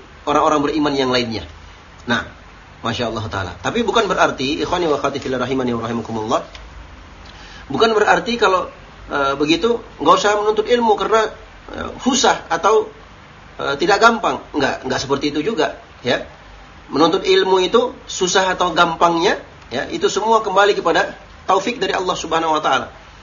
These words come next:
Makanya dalam menuntut ilmu kita harus banyak-banyak memohon pertolongan,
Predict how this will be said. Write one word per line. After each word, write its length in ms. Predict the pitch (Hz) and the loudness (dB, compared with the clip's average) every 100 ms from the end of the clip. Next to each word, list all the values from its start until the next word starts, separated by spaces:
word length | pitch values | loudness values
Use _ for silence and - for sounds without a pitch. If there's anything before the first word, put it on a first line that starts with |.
| - - - | -20 -18 -6
Makanya 320 | 123 180 214 | 0 2 2
dalam 240 | 170 165 | 2 2
menuntut 240 | 160 156 - | 2 0 -2
ilmu 240 | 156 208 | -2 -2
kita 160 | 208 180 | -2 -2
harus 240 | 180 165 | -2 -2
banyak-banyak 480 | 175 170 151 180 147 | -2 -2 0 -2 0
memohon 480 | 147 151 160 185 - - - - - - | 0 2 0 -2 -8 -18 -20 -20 -20 -14
pertolongan, 640 | - 120 160 170 156 147 | -8 -2 4 4 4 -2